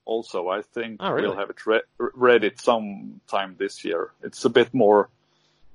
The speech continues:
Speaker 1: it's a bit more Kim Crimson, or is it, uh, like Clout,
Speaker 2: Mm.
Speaker 1: uh, like those German bands,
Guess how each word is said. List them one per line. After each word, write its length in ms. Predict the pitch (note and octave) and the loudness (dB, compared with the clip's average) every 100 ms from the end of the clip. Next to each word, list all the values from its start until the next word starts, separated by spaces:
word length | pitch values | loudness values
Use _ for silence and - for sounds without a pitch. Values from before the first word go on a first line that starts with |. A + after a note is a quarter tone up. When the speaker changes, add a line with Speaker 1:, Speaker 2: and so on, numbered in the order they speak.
| - - - _ _ _ _ - | -20 -20 -20 _ _ _ _ -20
Speaker 1:
it's 220 | A2 - | -16 -2
a 60 | B2+ | 2
bit 220 | B2 - | 2 2
more 360 | A2+ G#2 G2 G2 | 2 4 4 2
Kim 240 | - G#2 G2+ | -4 -6 -6
Crimson, 840 | - G#2 F#2 F2+ F#2+ F#2 F#2+ - _ _ _ _ _ - - | -4 -4 -6 -10 -8 -8 -12 -18 _ _ _ _ _ -18 -6
or 200 | A2+ A#2 | 2 2
is 160 | A2+ | 2
it, 140 | A#2+ - - | -4 -6 -2
uh, 140 | A2 | -2
like 300 | G#2 G#2 G#2 - - | 2 2 2 -2 -6
Clout, 680 | - B2 A#2 G#2+ _ - - _ _ _ _ _ _ _ - | 2 4 4 0 _ -20 -20 _ _ _ _ _ _ _ -20
Speaker 2:
Mm. 100 | - | -12
Speaker 1:
uh, 520 | G2+ G2+ F#2 G2 - - | -10 -8 -8 -10 -12 -12
like 320 | - G#2 G2 - | -2 0 0 0
those 240 | G#2 - | -2 -2
German 440 | - A2+ A2 F#2+ F2+ | -2 -2 -2 -10 -10
bands, 340 | E2+ E2 - | -8 -8 -10